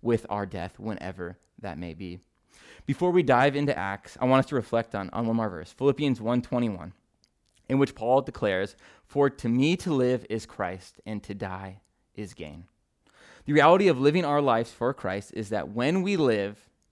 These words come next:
we get to show, proclaim, and glorify Jesus. We are the light of the world, showing Christ wherever we go and to whomever we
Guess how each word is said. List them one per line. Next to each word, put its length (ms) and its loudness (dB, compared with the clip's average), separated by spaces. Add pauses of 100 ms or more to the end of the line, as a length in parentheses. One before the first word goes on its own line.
(400)
we 100 -2
get 160 0
to 60 -2
show, 420 2
proclaim, 640 -4
and 120 -6
glorify 520 -6
Jesus. 540 -18 (400)
We 140 0
are 100 10
the 80 4
light 300 2
of 120 -2
the 80 0
world, 340 0
showing 260 -4
Christ 320 -4
wherever 380 -4
we 140 -4
go 360 -4
and 160 -8
to 120 -8
whomever 640 -4 (240)
we 300 -12